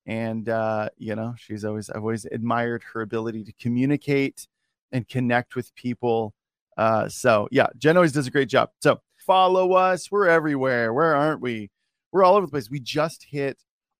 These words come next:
over a thousand followers on TikTok, which is a big milestone for us. Big shout out to everybody who participated in getting us there.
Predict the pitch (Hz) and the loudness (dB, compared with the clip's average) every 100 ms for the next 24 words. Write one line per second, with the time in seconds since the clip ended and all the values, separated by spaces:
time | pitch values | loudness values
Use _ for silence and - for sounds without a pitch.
0 | _ 151 185 190 202 190 - 135 135 143 | _ 2 2 0 -4 -6 -2 0 0 -2
1 | 143 139 - 120 120 117 120 120 117 - | -4 -8 -4 -2 -2 -4 -6 -6 -10 -8
2 | 123 - 123 117 - 127 127 117 110 143 | -12 -6 -4 -4 -6 -10 -8 -10 -4 0
3 | 151 160 202 - _ _ 135 143 139 135 | 0 0 -8 -16 _ _ 0 4 4 0
4 | - 139 135 - 135 151 - 151 - - | -2 -2 -2 -2 0 0 -2 -6 -4 2
5 | 135 143 143 139 127 139 139 135 131 139 | 4 4 2 -2 -2 0 2 0 -4 -6
6 | 135 131 127 - 135 147 151 131 131 131 | -6 -6 -8 -10 -6 -2 -2 -2 -2 0
7 | 131 135 135 - 147 147 196 | 0 0 -4 -2 0 0 -2